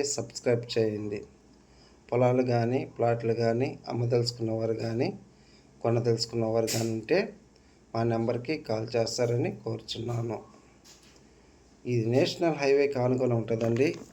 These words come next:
కమర్షియల్ ప్రాపర్టీ. సంగం మండల హెడ్ క్వార్టర్స్ నుంచి కేవలం ఒక నాలుగు కిలోమీటర్ డిస్టెన్స్ ఉంటుందండి ఈ పొలంలోకి. నెల్లూరు సిటీ నుంచి ఫార్టీ ఫైవ్ కేఎం డిస్టెన్స్ వస్తుందండి ఈ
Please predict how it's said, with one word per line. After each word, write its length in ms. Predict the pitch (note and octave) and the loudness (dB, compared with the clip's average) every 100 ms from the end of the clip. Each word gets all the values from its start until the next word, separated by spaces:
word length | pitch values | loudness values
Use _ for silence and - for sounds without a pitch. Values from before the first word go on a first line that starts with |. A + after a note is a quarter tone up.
| - - - - | -20 -20 -20 -2
కమర్షియల్ 420 | A2+ B2 B2 A#2+ - | 4 4 4 0 0
ప్రాపర్టీ. 460 | A2 A2 A2+ D3 G#3+ B3+ - - - - - - - - | -2 -2 -2 -2 -2 -4 -18 -20 -20 -20 -20 -20 -18 -6
సంగం 400 | - A#2+ D#3 D#3+ | 0 4 6 6
మండల 240 | C3 B2+ B2+ | 6 6 4
హెడ్ 220 | A#2+ A#2+ | 4 4
క్వార్టర్స్ 360 | B2 A2 G#2+ - | 2 2 -4 -2
నుంచి 260 | A2+ A2 C3 C3 | -2 -2 -4 0
కేవలం 380 | A#2+ A#2+ A#2+ B2 B2+ A2 | 4 6 6 4 2 -2
ఒక 100 | A2 | 0
నాలుగు 300 | A#2 A2+ A2+ | 4 4 2
కిలోమీటర్ 540 | A2+ A2+ A#2 A2 G#2+ A2 | 2 4 4 2 -4 -4
డిస్టెన్స్ 360 | - A2 F#2+ A#2 | -6 -6 -6 -4
ఉంటుందండి 480 | A#2+ A2+ A2 A2 - - | -2 2 2 2 -2 -4
ఈ 60 | A#2+ | -2
పొలంలోకి. 580 | A2 A2+ A2+ A2 A2 F3+ C4+ - - - - - - - - - - | 2 2 2 0 2 0 0 -8 -20 -20 -20 -20 -20 -20 -20 -20 -2
నెల్లూరు 420 | A#2+ B2 D3 D3+ - | 2 6 6 6 0
సిటీ 220 | B2 B2+ | 2 4
నుంచి 400 | B2+ A#2 - C3 B2+ - - _ - _ - - - - - | 4 2 0 -2 -2 -12 -20 _ -20 _ -20 -20 -20 -8 2
ఫార్టీ 220 | B2 B2 | 2 2
ఫైవ్ 240 | A#2+ A#2+ - | 2 2 4
కేఎం 260 | B2 B2 B2 A2 | 4 6 4 0
డిస్టెన్స్ 340 | - A2 G2 G#2 | -2 -4 -2 -4
వస్తుందండి 540 | - G#2+ A2+ A2 C#3 | -4 0 2 2 0
ఈ 40 | - | 0